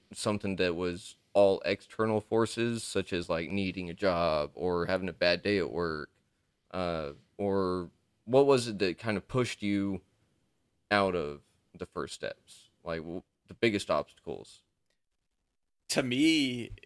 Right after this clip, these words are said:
Speaker 2: they weren't the, um, any of the outside obstacles. All of what were the biggest things for me were all internal.
Speaker 1: Okay.
Speaker 2: And things that I needed to work on,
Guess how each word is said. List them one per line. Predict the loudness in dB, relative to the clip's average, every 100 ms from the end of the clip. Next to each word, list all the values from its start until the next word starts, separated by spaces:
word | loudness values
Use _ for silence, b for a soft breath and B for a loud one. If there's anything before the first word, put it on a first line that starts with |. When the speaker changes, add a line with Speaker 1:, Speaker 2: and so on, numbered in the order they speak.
| -20 -20 _ -18 -8
Speaker 2:
they | -6 -4
weren't | -4 -4 -6 -10 -20 _
the, | -8 -6 -6 -6 -8 -10 -14 _ _ _ _ -6
um, | -4 -4 -8 -12 -16 -20 -20 _ _
any | -4 -2
of | -2
the | -4
outside | -6 -6 -8 -8 -6 -8 -10 -10
obstacles. | -10 -10 -14 -14 -14 -14 -14 -16 -18 _
All | -6 -2 -2
of | -4 -6 -16 -20 -20 _ _ _ _ _ _ _ _ _ _ _ -12
what | -10 -8
were | -10 -10
the | -12
biggest | -10 -8 -6 -6 -8
things | -12 -10 -12
for | -12 -10
me | -8 -8 -8
were | -8 -10 -10 -8
all | -8 -8
internal. | -8 -12 -12 -12 -12 -16 -18 _ _ -8
Speaker 1:
Okay. | 0 2
Speaker 2:
And | 2 -2
things | -8 -6 -6 -8
that | -8
I | -6 -8
needed | -10 -10 -12 -12
to | -12
work | -10 -8 -10 -10
on, | -8 -8 -10 -12